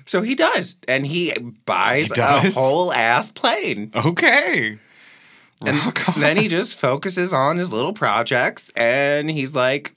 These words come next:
Speaker 1: "Hey, I, I don't really know what to do."
Speaker 2: I'm a pilot now.
Speaker 1: Like,
Speaker 2: <laughs>
Speaker 1: this bitch killed the Phil show. I quit S N L, and I'm a pilot.
Speaker 2: Okay. I did, I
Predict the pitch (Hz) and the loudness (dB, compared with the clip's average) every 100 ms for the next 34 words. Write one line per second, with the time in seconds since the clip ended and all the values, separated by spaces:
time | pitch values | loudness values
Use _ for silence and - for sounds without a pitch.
0 | _ 165 311 440 - _ - 113 185 170 | _ -2 -2 -4 -10 _ -4 0 0 -2
1 | - 117 143 160 170 156 139 113 135 160 | 0 2 2 0 -2 -6 -6 -4 -2 -2
2 | 156 131 139 143 156 - 156 135 139 208 | -2 0 2 0 -2 -6 -6 -2 -2 -2
3 | 339 _ - 120 156 160 156 160 185 247 | -8 _ -8 -2 0 -2 0 0 2 2
4 | 147 123 147 160 147 156 160 190 254 196 | 0 -2 0 2 2 0 0 2 0 -4
5 | 202 - - - 190 - 202 113 143 151 | -12 -2 0 2 0 -2 -2 0 -2 -2
6 | 135 143 175 - - 127 160 185 190 190 | 0 0 0 -6 -2 0 0 0 -2 -2
7 | 131 135 147 147 139 277 440 - 107 120 | -2 -2 -2 0 0 -2 -4 0 2 2
8 | - 123 151 170 185 214 208 202 131 160 | -2 0 2 2 0 -2 -2 0 0 0
9 | 254 _ - 123 165 202 196 156 240 285 | -4 _ -2 -2 0 -2 0 -2 -2 -2
10 | 302 453 190 110 95 _ _ _ _ - | -2 -2 -2 -2 -4 _ _ _ _ -8
11 | 107 165 190 - 214 214 147 123 117 - | -4 -2 -2 -2 -4 -2 -2 -4 -8 -16
12 | _ _ _ _ _ _ _ _ 117 131 | _ _ _ _ _ _ _ _ -6 -6
13 | 139 131 - - | -6 -10 -8 -6